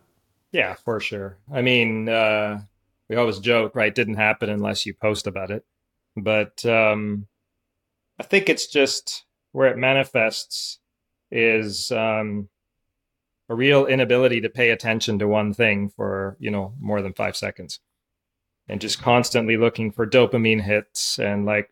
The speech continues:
"Oh my God, there's a Slack message. I need to respond to it." You know, like, we're just not, um, living with intention. And so for many of my C E Os,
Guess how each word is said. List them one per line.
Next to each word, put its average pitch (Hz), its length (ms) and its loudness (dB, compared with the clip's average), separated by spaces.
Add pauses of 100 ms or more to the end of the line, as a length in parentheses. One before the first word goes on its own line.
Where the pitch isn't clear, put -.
"Oh 135 100 4
my 135 100 2
God, 120 140 4
there's 107 140 -6
a 104 60 -8
Slack 120 320 2
message. 107 320 0
I 101 40 0
need 104 200 -2
to 104 60 -2
respond 107 440 2
to 98 120 -2
it." 98 200 -4
You 107 140 -6
know, 104 260 0
like, 104 260 -2 (120)
we're 120 160 -4
just 127 260 2
not, 117 460 2 (960)
um, 110 600 2 (340)
living 123 280 4
with 113 160 2
intention. 113 480 -2 (720)
And 104 160 -6
so 120 200 2
for 120 120 -2
many 123 280 2
of 117 100 4
my 110 100 -2
C 107 360 -2
E 110 40 2
Os, 110 460 0